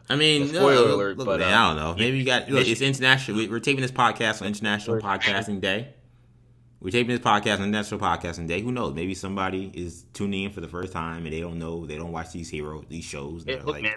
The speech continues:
Speaker 2: some of these countries, well, look, we're on Spotify. Spotify is everywhere, and, you know, somebody could be listening in from, you know,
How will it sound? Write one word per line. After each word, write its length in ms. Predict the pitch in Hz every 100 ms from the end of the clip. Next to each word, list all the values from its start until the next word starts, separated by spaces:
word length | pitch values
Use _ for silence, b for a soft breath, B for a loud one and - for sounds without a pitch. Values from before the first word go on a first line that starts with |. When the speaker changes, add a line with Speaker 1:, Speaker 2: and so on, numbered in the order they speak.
| -
Speaker 2:
some 60 |
of 60 | 165
these 180 | 139 -
countries, 320 | 175 - - _
well, 100 | 139
look, 240 | 175 - -
we're 200 | 107 156
on 80 | 170
Spotify. 600 | - 127 147 - 80 -
Spotify 460 | 120 143 - 127
is 80 | 107
everywhere, 500 | 110 127 123 127 139 _ _ _ - - _
and, 580 | 101 98 95 85 82 76
you 120 | 95 98
know, 220 | 90 87
somebody 420 | - 127 139 135
could 120 | -
be 100 | 123
listening 480 | 113 101 117 113 110
in 240 | 104 117 117
from, 480 | 104 95 87 80 - - _ - - - -
you 100 | 90
know, 400 | 87 85 82 78